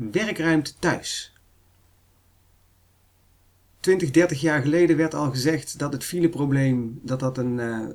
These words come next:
een aflopende zaak zou zijn, want, eh, er gingen steeds meer mensen van thuis uitwerken en met, eh, de,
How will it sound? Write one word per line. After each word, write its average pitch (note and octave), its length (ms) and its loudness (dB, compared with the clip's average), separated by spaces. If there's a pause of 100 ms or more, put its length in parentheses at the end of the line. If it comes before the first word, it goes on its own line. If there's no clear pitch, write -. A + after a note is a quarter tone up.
(100)
een A2+ 180 -8
aflopende B2+ 560 -2
zaak D3 280 -2
zou C#3 180 -2
zijn, C#3 360 0
want, A#2 380 -6
eh, A#2 140 -12 (360)
er G#2+ 160 -14
gingen G#2 180 -12
steeds A2+ 260 -8
meer G#2+ 160 -8
mensen G#2 440 -10
van A2 200 -12
thuis C#3 300 -2
uitwerken A#2+ 680 -4
en G2 180 -12
met, G2 200 -14
eh, G#2+ 80 -8 (280)
de, G#2+ 120 -16